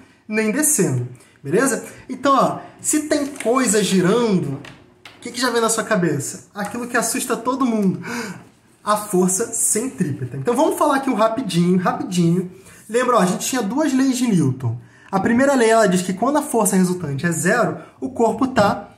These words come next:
em repouso ou em movimento retilíneo uniforme, ou seja, andando em linha reta com velocidade constante.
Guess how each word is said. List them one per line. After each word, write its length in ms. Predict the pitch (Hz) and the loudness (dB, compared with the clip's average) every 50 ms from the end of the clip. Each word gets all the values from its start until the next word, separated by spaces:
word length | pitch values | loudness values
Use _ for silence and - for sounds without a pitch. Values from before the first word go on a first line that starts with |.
| _ _ _ | _ _ _
em 80 | 262 | 0
repouso 600 | 254 247 320 320 - 233 190 202 233 226 240 - - | 2 2 2 2 4 2 2 2 2 -2 -4 -6 -4
ou 80 | - 240 | -4 -4
em 60 | 233 | -2
movimento 400 | 226 226 220 208 202 190 185 180 | 0 -2 0 2 2 2 2 2
retilíneo 480 | 180 170 185 180 - 220 202 214 233 233 | 2 -2 -2 0 -2 -2 -2 -2 -2 -2
uniforme, 460 | 277 302 302 - 233 170 127 117 - | -2 -2 0 2 2 2 2 0 -2
ou 100 | - - - _ | -6 -12 -20 _
seja, 180 | - 147 139 156 | -14 -8 -4 0
andando 240 | 165 165 170 170 180 | 2 2 4 4 4
em 80 | 175 | 4
linha 260 | 170 170 170 185 202 | 4 4 4 4 2
reta 400 | 208 185 180 180 185 180 180 240 | 2 2 2 2 2 0 -2 -6
com 160 | 240 - - 208 | -8 -6 -4 -2
velocidade 480 | 220 226 214 - 208 196 170 165 - | -2 -2 -4 -4 -4 -2 -4 -4 -6
constante. 760 | - - 247 269 - - - 202 180 147 131 - - - _ | -10 -12 -12 -12 -12 -10 -4 -2 -2 -2 -2 -6 -10 -16 _